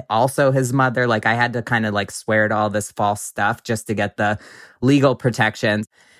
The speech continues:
I need to, like, take a step back in this courtroom just for this one day. And then I can go back to my, like, new life where I'm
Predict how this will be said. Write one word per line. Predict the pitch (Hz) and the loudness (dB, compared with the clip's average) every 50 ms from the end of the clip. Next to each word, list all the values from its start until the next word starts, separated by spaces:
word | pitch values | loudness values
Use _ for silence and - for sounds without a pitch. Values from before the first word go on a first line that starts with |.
| _ _ _ - | _ _ _ 0
I | 107 104 107 | 0 0 0
need | 107 107 110 104 90 | 0 -2 -2 -2 -2
to, | - 113 | 0 0
like, | 110 98 95 95 | 0 0 0 -2
take | - 110 104 - | -4 -4 -2 -2
a | 110 | -4
step | - - - 104 87 - | -2 0 -2 -2 0 0
back | - 98 98 95 - | 0 0 0 0 -2
in | 110 101 | -4 -4
this | 98 98 - | -4 -6 -8
courtroom | - - - 120 107 - - 101 95 92 95 | -8 -4 -2 0 0 0 0 -2 -4 -2 -4
just | 101 98 - - | -6 -6 -4 -4
for | 101 | -4
this | 90 95 95 - | -4 -4 -4 -2
one | 113 101 98 95 95 | 0 0 0 0 0
day. | 82 101 95 92 90 90 | 0 0 0 0 0 -2
And | 92 92 | -2 -2
then | 92 95 | -2 -2
I | 95 95 92 | -2 -4 -4
can | - - 101 | -4 -6 -2
go | 98 98 95 | 0 0 0
back | 90 104 98 92 92 - - | 2 2 2 2 0 -4 -6
to | - 101 | -4 -2
my, | 95 90 | -2 -2
like, | 90 92 92 87 | -2 -4 -4 -2
new | - 113 107 98 98 | 0 0 0 2 0
life | 98 98 98 95 95 92 - | 0 0 0 0 0 -2 0
where | 107 101 | 0 0
I'm | 92 92 90 95 90 | 2 0 -2 -4 -8